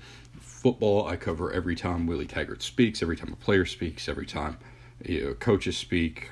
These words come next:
every home, away, bowl game, doesn't matter. If Florida State's playing, I'm there. So I have a pretty good idea of what's going on around the,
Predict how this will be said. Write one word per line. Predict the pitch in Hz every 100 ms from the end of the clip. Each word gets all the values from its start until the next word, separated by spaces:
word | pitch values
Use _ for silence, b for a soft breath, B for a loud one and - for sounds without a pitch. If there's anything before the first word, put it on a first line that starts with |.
| -
every | 92 80
home, | - 104 101 95 -
away, | 82 85 87
bowl | 78 85 85
game, | 80 78 82
doesn't | 90 92 90
matter. | 87 85 73
If |
Florida | - 95 85
State's | 85 78
playing, | - 85 80
I'm | 76 73 80
there. | 87 87 85 B B B B
So | - 80 78 B B B
I |
have | 95
a | 87
pretty | 110 107
good | 104
idea | 92 90 87
of |
what's | 78 90
going | - 85 82
on | 85
around | 82 82 80
the, | 80 76